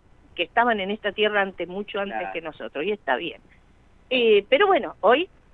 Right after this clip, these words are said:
Speaker 1: la necesidad del agua potable, eh, ya es insostenible. Entonces, ¿cuál es el planteo? A ver, que haya una respuesta oficial y que nos diga,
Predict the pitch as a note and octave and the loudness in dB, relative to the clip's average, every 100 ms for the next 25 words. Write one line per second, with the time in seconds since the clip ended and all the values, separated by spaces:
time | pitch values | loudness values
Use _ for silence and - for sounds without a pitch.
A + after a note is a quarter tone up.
0 | _ G3+ F3+ F#3 F3+ F3 A3+ F3 D#3 E3+ | _ -2 0 0 -6 -4 0 0 2 0
1 | G3 A3+ D4+ G#3 F#3 A3+ B3+ _ - E3 | 0 -2 -2 -4 -4 -6 -10 _ -12 -8
2 | D3+ D3+ D3 C#3+ D#3 G3 F#3 - - - | -6 -8 -10 -4 0 0 -2 -8 -20 -18
3 | C#3 C#3+ C3+ A2+ C#3 C#3 C3 - D#3+ _ | -18 -16 -18 -16 -16 -14 -12 -10 -12 _
4 | _ A#3+ C4 C4+ C4+ A3+ B3+ B3 B3+ C#3+ | _ 0 2 2 0 -2 -4 -2 -4 -6
5 | - _ _ _ - F#3 C#3+ - _ _ | -10 _ _ _ -4 -2 -2 -10 _ _
6 | _ _ _ _ _ _ _ D3 D#3+ A#3 | _ _ _ _ _ _ _ -4 -2 0
7 | G#3 F#3 F#3+ - A3 - D#3+ C#3 - C#3+ | 0 0 -2 -2 -2 -2 -6 -8 -10 -12
8 | D#3+ D#3+ A#3+ F#3+ D3+ - _ _ - E3+ | -12 -4 2 2 0 -8 _ _ -18 -10
9 | D#3+ D#3+ F#3 E3+ | -8 -6 -4 -4